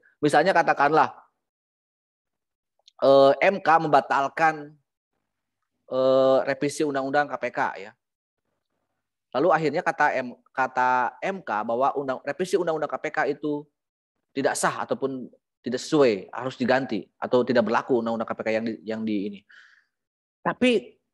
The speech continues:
tidak menjamin juga itu akan ber-, akan dilaksana, akan bisa terlaksana perubahan apa, akan dibatalkan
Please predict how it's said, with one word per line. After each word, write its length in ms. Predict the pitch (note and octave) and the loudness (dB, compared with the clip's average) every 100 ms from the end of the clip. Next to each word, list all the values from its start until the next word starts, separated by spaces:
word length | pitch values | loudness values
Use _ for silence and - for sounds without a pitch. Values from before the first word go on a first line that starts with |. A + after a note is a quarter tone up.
| _ _ _ - | _ _ _ 2
tidak 180 | E3 | 4
menjamin 320 | E3+ D#3 D#3+ G3+ | 4 2 2 4
juga 240 | F#3+ G#3+ | 4 4
itu 140 | G#3+ | 4
akan 160 | G#3 G3+ | 2 2
ber-, 220 | F3 - - _ - | -2 -4 -6 _ -2
akan 80 | F3+ | 0
dilaksana, 400 | F3 E3+ E3+ F3 | 2 2 0 0
akan 200 | D#3+ - E3+ | -2 -4 -6
bisa 140 | E3 E3 | -4 -4
terlaksana 600 | D#3+ - D#3+ D#3 F#3+ F#3+ | -4 -2 -2 0 -2 -2
perubahan 480 | E3 D#3 D3 C#3+ D3+ | -4 -4 -4 -4 -6
apa, 160 | - - _ _ _ _ _ - _ | -10 -16 _ _ _ _ _ -20 _
akan 180 | - E3+ D#3 | -6 -4 0
dibatalkan 500 | D3 C#3+ F3+ G3 | 2 2 0 0